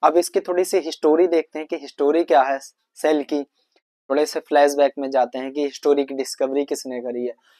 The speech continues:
तो हिस्टो-, अ, सेल की डिस्कवरी सबसे पहले, अ, रॉबर्ट हुक ने करा है। अ, किसने? रॉबर्ट हुक ने सन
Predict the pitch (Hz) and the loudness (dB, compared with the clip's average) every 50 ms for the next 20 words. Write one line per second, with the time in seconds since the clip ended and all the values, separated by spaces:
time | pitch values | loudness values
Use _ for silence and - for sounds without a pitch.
0 | _ _ _ _ - 180 185 190 190 180 - - - 196 185 - - 156 160 170 | _ _ _ _ 4 4 6 6 4 4 2 0 -2 -2 -2 0 4 8 10 10
1 | 175 175 - - _ _ _ _ _ _ - - 208 226 247 247 240 247 202 185 | 10 10 8 2 _ _ _ _ _ _ 2 4 6 6 6 4 4 2 4 4
2 | 185 - - - 170 165 156 156 175 190 202 226 247 247 - _ _ - - - | 2 0 2 4 4 4 6 6 4 4 4 2 0 -2 -6 _ _ -2 0 0
3 | - - - 226 220 220 208 180 170 160 160 165 180 202 214 214 _ _ _ _ | 0 2 2 2 4 6 6 6 6 6 4 4 4 4 2 0 _ _ _ _
4 | _ - 147 147 165 170 156 143 165 175 190 196 233 226 226 202 190 - 196 185 | _ 0 0 2 2 2 6 8 10 10 10 10 8 6 4 0 -6 -2 0 0
5 | 175 - 165 143 143 139 143 147 160 190 226 226 - - 160 156 156 147 - 185 | 2 4 4 6 6 6 4 4 2 0 0 -2 0 2 4 4 4 2 0 -4
6 | 170 - 196 233 247 180 165 156 156 170 196 196 196 175 - - 170 196 214 208 | -4 -2 -2 -2 0 2 4 4 4 4 2 0 -2 -6 -10 -6 -4 -4 -4 -4
7 | - - 190 202 202 | -6 -8 -8 -8 -8